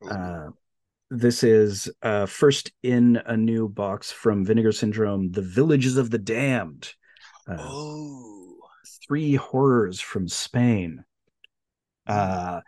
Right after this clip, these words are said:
Speaker 2: very interesting. It, it is, it's a folk horror movie, but it's a true crime story.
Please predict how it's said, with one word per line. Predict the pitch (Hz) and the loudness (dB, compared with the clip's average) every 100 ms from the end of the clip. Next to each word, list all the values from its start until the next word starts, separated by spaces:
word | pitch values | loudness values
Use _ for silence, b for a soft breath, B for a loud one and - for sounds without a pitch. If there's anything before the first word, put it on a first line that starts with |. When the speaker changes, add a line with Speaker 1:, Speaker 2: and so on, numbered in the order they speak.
| B B B B | B B B B
Speaker 2:
very | 147 226 339 | 6 6 8
interesting. | 269 269 285 - 92 80 - | 6 6 2 2 -2 -4 4
It, | 139 135 - | 6 6 4
it | 143 - | 0 2
is, | 143 135 131 120 113 156 - _ _ _ _ _ _ _ - | 4 4 4 2 -2 -8 -10 _ _ _ _ _ _ _ -8
it's | 151 | -2
a | 147 | 0
folk | - 220 - | 4 4 4
horror | 190 208 185 | 0 2 4
movie, | 131 113 107 107 101 | 4 2 0 -2 -4
but | 110 113 | -6 -4
it's | 123 - | -6 -8
a | |
true | - - 139 | -4 0 0
crime | - 123 131 95 80 | 2 4 4 0 -4
story. | - - 76 69 | -10 -8 -8 -10